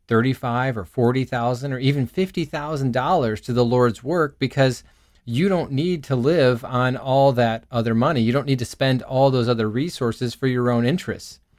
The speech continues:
So just giving a rote percentage for somebody who, um, is a believer, I think does a disservice.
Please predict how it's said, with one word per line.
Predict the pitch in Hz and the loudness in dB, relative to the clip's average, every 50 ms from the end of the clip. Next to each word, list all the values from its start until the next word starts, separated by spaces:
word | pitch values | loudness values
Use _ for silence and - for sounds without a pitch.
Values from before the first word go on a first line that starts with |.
| _ _ _ _ _ _ _ _ _ _ _ _ _ _ _ _ _ _ _ _ _ | _ _ _ _ _ _ _ _ _ _ _ _ _ _ _ _ _ _ _ _ _
So | _ - 151 143 139 135 - - _ _ _ _ _ | _ 2 4 4 4 4 0 -4 _ _ _ _ _
just | - 185 202 190 - - | -2 -2 -2 -2 -2 0
giving | - 185 185 185 175 156 | 0 0 0 2 0 0
a | 139 | 2
rote | 123 110 117 127 156 160 - - | 2 4 4 4 4 4 0 -6
percentage | - 120 - - - 147 175 147 104 101 95 - | -10 -10 -10 -4 -2 -2 0 0 -2 -2 -4 -8
for | - - 123 | -6 -6 -6
somebody | - - - 135 135 135 131 127 120 123 123 101 | -4 0 0 2 2 2 2 2 0 0 -2 0
who, | 104 131 123 117 113 110 110 110 101 _ _ _ _ _ _ _ _ _ - | 0 2 2 4 2 2 0 -2 -6 _ _ _ _ _ _ _ _ _ -10
um, | 117 110 107 101 95 92 92 - _ _ _ _ _ _ _ _ _ _ _ _ _ _ _ _ - | -8 -8 -6 -8 -8 -10 -14 -20 _ _ _ _ _ _ _ _ _ _ _ _ _ _ _ _ -2
is | 143 131 123 123 | 0 0 2 2
a | 123 113 | 2 0
believer, | 104 107 113 110 104 117 147 185 165 131 117 107 101 101 101 - - | 2 0 -2 0 2 2 0 0 0 -2 0 0 0 0 -4 -6 -6
I | 123 135 143 139 | 0 2 4 2
think | 135 - 165 156 139 120 113 | 2 2 -4 -4 -4 -4 -4
does | - 131 127 131 135 127 - | 0 2 2 2 2 0 -2
a | - 117 110 | -4 -4 -4
disservice. | 104 104 113 104 - - - 131 135 127 101 101 92 90 - - | -2 -2 -4 -4 -4 -4 0 2 2 2 0 -2 -10 -12 -18 -20